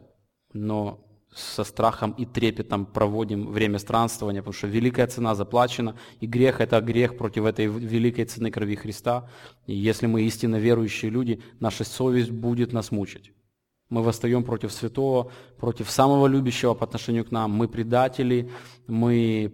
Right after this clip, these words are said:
подло поступаем, поэтому наша совесть будет нас мучить. И мы не будем расти из-за этого. И сатана будет на этом основании нас удручать и разбивать,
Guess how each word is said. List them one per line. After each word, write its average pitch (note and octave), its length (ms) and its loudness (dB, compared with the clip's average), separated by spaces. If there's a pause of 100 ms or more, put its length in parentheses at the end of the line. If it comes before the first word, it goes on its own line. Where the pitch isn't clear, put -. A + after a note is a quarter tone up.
подло C3+ 340 6
поступаем, A#2+ 640 0
поэтому A#2 300 0
наша C3 200 0
совесть C3+ 240 2
будет B2+ 200 -2
нас A#2+ 160 -2
мучить. - 400 -2 (440)
И A2+ 60 -2
мы B2+ 140 6
не C3 80 6
будем C3 200 4
расти B2+ 360 2
из-за G2+ 180 0
этого. F#2 280 -6
И G2+ 40 -4
сатана A#2 340 2
будет B2+ 280 0
на A#2+ 100 2
этом A#2+ 180 2
основании A#2 480 0
нас A2+ 220 0 (460)
удручать C3 800 0 (260)
и C3 100 0
разбивать, B2+ 800 2